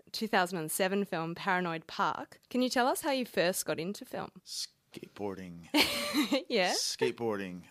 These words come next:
Speaker 2: That's the easy answer. One word. Skateboarders have always been obsessed with coming home. I mean, if you were lucky enough in, in, in back when we were kids, which was the eighties,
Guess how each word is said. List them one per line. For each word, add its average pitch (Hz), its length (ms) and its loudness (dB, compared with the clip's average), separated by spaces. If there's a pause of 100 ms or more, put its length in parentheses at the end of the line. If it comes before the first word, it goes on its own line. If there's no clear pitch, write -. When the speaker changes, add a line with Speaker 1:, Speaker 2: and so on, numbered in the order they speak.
(160)
Speaker 2:
That's 107 260 -6
the 101 140 -12 (300)
easy 101 300 -10
answer. 85 360 -12 (220)
One 101 220 -10
word. 85 300 -10 (280)
Skateboarders 160 720 -4 (720)
have 113 200 -6
always 104 300 -6
been 104 160 -12
obsessed 98 680 -10
with 101 200 -12 (1160)
coming 107 260 -12
home. 104 320 -12 (200)
I 110 60 -6
mean, 110 160 -6
if 113 160 -10
you 135 80 -6
were 151 140 0
lucky 139 300 -4
enough 131 280 -6
in, 117 180 -12 (180)
in, 113 320 -10 (360)
in 117 360 -10
back 113 300 -6
when 123 120 -10
we 117 100 -8
were 110 120 -12
kids, 131 300 -8
which 113 160 -12
was 117 120 -10
the 117 160 -8
eighties, 127 400 -10